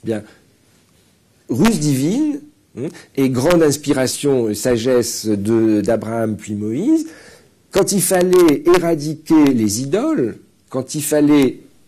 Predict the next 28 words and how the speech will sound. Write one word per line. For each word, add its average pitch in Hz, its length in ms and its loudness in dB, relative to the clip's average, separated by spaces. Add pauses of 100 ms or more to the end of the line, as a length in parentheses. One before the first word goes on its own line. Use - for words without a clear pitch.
(120)
faire 131 260 -4
en 135 60 -2
sorte 139 360 -2
que 120 260 0 (500)
le 104 120 -6
peuple 165 460 0
parmi 120 300 -4
lesquels, 123 540 0 (100)
dans, 120 260 -6
dans 127 160 -2
le, 127 300 -2
dans 120 240 -6
lequel 123 340 0
vivait 123 360 -2
Abraham, 120 600 -2 (400)
euh, 117 200 -4 (720)
quand 151 220 -2
il 151 80 0
fallait 147 640 2 (220)
lui 139 760 -6
faire 139 720 -2
abandonner 151 1000 2 (140)
le 123 240 0
culte 139 420 -2
des 117 300 0
idoles 113 520 0 (460)
et 180 160 2
croire 160 600 0